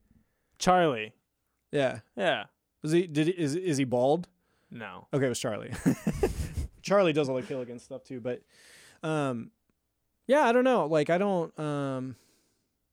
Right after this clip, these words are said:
Speaker 2: like, I'm, like, I'm stoked. Like, I'm working for some, like, uh,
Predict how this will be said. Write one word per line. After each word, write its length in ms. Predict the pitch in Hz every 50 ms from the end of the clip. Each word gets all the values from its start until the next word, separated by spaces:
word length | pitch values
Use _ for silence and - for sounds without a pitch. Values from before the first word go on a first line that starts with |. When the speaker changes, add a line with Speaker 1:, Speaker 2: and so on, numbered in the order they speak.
| _ _ _ _ _ _ _ _ _ _ _ -
Speaker 2:
like, 180 | - 185 175 147 165
I'm, 220 | 180 185 175 180 _ _ _ -
like, 180 | - 185 165 -
I'm 140 | 175 208 233
stoked. 500 | 226 - - - 165 151 165 196 214 - 294
Like, 180 | 175 160 147 143 -
I'm 180 | - 180 190
working 400 | 143 156 165 175 165 185 185 170 147
for 320 | - - 165 156 143 139
some, 260 | 127 - - 147 139 - _ _ _ _ - - - - - _ _ _ _
like, 300 | - 160 143 135 - - _ _ _ _ _ _ _ _ _ _ _ _ _ _ _ _ -
uh, 420 | 151 143 135 131 127 123 120 127